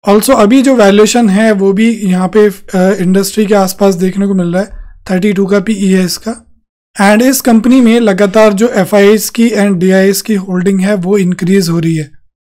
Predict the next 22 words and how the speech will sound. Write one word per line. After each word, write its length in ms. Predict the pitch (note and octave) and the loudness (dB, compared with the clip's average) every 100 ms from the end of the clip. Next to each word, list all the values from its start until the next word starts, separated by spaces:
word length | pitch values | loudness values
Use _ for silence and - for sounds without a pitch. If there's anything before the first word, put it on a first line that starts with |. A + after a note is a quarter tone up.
| - | -4
तो 240 | G3 A3 | 0 2
इसमें 340 | A#3 G#3+ A#3 B3 | 0 2 2 2
भी 100 | B3 | 2
आ-, 100 | G#3+ | 2
आ-, 220 | G#3 G3+ | 0 0
आप 200 | G#3 G3 | 0 0
देखोगे 460 | F#3 G3 A3+ G3 | 0 0 0 0
कि 100 | G3 | 2
ऊपर 300 | G#3+ G3 G#3 | 2 2 -2
के 100 | G3+ | 0
level 260 | G3+ F#3+ F#3 | 0 0 -2
से 180 | F#3 G#3+ | -2 -2
एक 80 | F#3+ | -2
अच्छा 220 | F#3+ G#3 | -4 -4
खासा 520 | G3 F#3 G3+ G3 F#3+ - | -4 -4 -2 -4 -6 -8
correction 480 | F#3+ F#3 F3+ G#3+ G#3 | -4 -2 -2 0 0
recently 540 | F#3+ F3+ G3+ F#3+ G#3 | 0 -2 -2 -2 -2
हुआ 240 | F3+ E3+ F3 | -2 0 -2
है। 220 | F3+ A3 _ _ _ _ F#3+ | -2 -8 _ _ _ _ 0
बात 280 | G3 A3+ | 2 2
करें 200 | A3+ C4 | 2 2
Genus 440 | C4 F#3 G3+ A#3 | 2 4 4 2